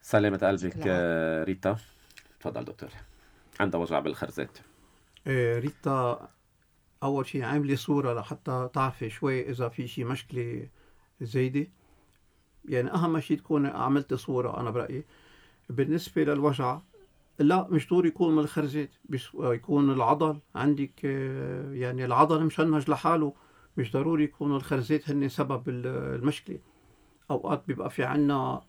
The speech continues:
Speaker 3: آه، آه، ديسك متحرك و-، ومش مأثر على العصب حتى، هو يعني، المشكلة هي فيها تكون بالعضل، مش ضروري تكون، آه،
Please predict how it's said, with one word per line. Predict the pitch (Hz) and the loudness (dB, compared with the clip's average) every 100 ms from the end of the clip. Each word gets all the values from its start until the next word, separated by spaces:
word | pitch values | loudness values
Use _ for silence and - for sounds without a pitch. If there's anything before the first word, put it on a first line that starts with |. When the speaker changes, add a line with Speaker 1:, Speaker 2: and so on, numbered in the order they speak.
| 120 | -4
Speaker 3:
آه، | 117 117 143 156 120 120 | -4 -4 -6 -6 -6 -6
آه، | 156 117 - | -4 -4 -4
ديسك | 120 123 185 190 - | -4 2 2 0 -4
متحرك | 147 - 170 170 185 185 - _ _ - | -4 -2 -4 -2 -2 -4 -14 _ _ -2
و-، | 143 156 | 2 4
ومش | 165 185 | 4 4
مأثر | 165 156 185 - 135 | 2 2 0 0 2
على | 127 | 2
العصب | 120 139 - | 0 -2 -6
حتى، | - - - 190 _ _ _ - | -8 -8 -10 -12 _ _ _ -2
هو | 123 127 139 165 _ _ _ _ - | 0 2 0 -4 _ _ _ _ -6
يعني، | 131 127 131 131 135 - | -2 0 0 -2 -2 -2
المشكلة | 135 143 190 185 156 | -2 0 -2 -2 -2
هي | 170 | -2
فيها | 156 143 | -2 -2
تكون | 135 165 143 | 0 2 4
بالعضل، | 123 156 185 233 226 | 4 2 2 0 -2
مش | 131 | 0
ضروري | 160 143 139 | 0 0 -2
تكون، | - 143 139 131 | 0 0 0 -2
آه، | 127 123 123 - 135 | -6 -6 -6 -8 -10